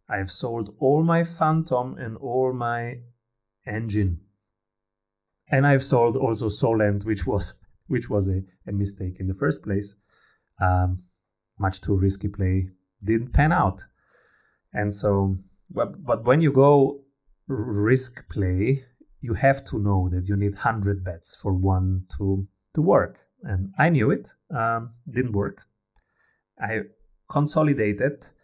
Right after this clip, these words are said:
at a loss, I sold at a loss, and I consolidated that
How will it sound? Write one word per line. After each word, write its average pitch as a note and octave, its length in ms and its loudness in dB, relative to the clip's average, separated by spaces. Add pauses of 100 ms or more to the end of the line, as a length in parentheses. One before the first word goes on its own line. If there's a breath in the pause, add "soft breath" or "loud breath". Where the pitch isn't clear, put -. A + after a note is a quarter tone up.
(340)
at B2 220 0
a A#2+ 100 0
loss, G#2+ 420 0
I G#2+ 120 -2
sold G#2 400 -2
at G2+ 180 -4
a F#2+ 40 -4
loss, A2 440 2
and A#2 140 -4
I G2 100 -2
consolidated G2 840 -4 (140)
that D3 320 0